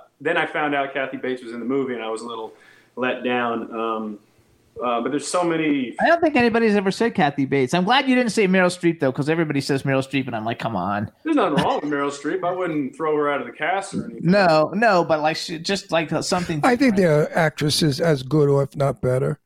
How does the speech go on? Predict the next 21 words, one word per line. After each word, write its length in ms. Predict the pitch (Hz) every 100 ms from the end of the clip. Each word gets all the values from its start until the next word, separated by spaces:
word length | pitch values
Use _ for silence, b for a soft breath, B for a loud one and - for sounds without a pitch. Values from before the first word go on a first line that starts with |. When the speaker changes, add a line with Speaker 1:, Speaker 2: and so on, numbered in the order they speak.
| b b -
Speaker 3:
Jessica 400 | 196 - - 170
Lange 460 | 165 165 165 156
is 160 | 151 160
an, 220 | 180 143
an 200 | 147 147
incredible 920 | 143 131 - - 175 185 151 127 127
actress. 600 | 127 - - - - - b b b b -
Speaker 1:
I 40 |
mean, 340 | 147 156 151 160
I 60 |
mean, 140 | 170 180
it 60 | 170
changes 400 | 214 214 185 143
weekly, 380 | 156 165 151
honestly. 420 | 143 156 156 151 135
Like, 140 | 131
I 80 | 139
just 280 | 151 151 -
finished 280 | 147 139
up, 260 | 151 139 131
uh, 280 | 135 127